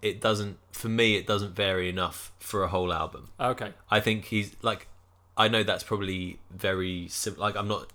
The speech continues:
Speaker 1: singling him out, like, that's a hardcore thing, or, like, a punk thing, that, 'cause he's sort of doing a, more of a shout than, like, a melodic scream. But I think it's, it's got a great sound to it, but when it's, uh,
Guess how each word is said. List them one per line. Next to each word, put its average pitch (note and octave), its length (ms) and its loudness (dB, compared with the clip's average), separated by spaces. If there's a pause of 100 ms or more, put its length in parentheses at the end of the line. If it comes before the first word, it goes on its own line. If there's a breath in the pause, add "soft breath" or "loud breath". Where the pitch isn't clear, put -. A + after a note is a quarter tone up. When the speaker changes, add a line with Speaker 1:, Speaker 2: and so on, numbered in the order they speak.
(140)
Speaker 1:
singling F#2+ 460 -2
him G2 220 2
out, E2+ 300 4
like, F2 140 0 (540 soft breath)
that's - 240 -4
a G2 60 0
hardcore F#2 480 0
thing, F#2+ 400 -2 (420)
or, F#2+ 140 0
like, E2 160 -2
a - 40 -8
punk F2+ 340 -2
thing, F#2+ 460 -4
that, F#2+ 200 -2 (640 soft breath)
'cause A#2 180 0
he's A2 360 0
sort A2 260 -4
of F#2+ 100 -16
doing G2+ 280 0
a, F#2+ 100 -8 (120)
more G#2+ 300 2
of F#2 100 -2
a F#2+ 60 0
shout - 520 -2
than, F#2+ 140 -6
like, F2+ 220 -2
a F2+ 240 0 (440)
melodic F#2 460 0
scream. G#2 560 -4 (800 soft breath)
But G#2+ 160 8
I G2 120 2
think - 540 -6 (800)
it's, G#2+ 260 0
it's - 240 -10
got - 160 -4
a F#2+ 40 -8
great A2 300 -2
sound G#2 460 2
to A2 120 2
it, G2+ 200 0
but - 320 0
when G2+ 140 0
it's, F2+ 360 -2
uh, F2 480 0